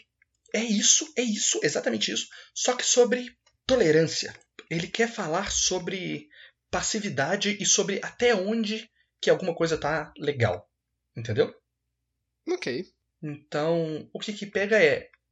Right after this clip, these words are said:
Speaker 1: o casal holandês, ele num primeiro momento, ele é muito bacana.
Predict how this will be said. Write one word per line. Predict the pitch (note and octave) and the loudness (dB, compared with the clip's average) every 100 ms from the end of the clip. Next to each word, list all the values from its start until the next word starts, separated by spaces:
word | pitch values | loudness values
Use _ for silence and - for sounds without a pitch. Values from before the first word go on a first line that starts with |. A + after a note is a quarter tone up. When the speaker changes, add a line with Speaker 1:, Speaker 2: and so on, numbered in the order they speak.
| _ _ _ | _ _ _
Speaker 1:
o | B3 | -4
casal | A#3+ F#3+ E3+ G#3 E3 B2 A2+ _ _ _ _ _ _ _ - | -2 -2 0 2 0 -2 -10 _ _ _ _ _ _ _ 2
holandês, | D3+ A#2 D#3 D3+ - - _ _ - | 4 4 0 -2 -10 -14 _ _ -6
ele | G3+ | -2
num | A3 | -2
primeiro | A3+ F#3 F#3+ | -2 -2 0
momento, | D3+ D3 E3+ E3 | 0 0 -2 -4
ele | |
é | F#3+ | -4
muito | E3+ E3+ A3 D#3 | -4 -2 -2 -2
bacana. | C3+ - A#2 A2+ | -4 -2 -4 -4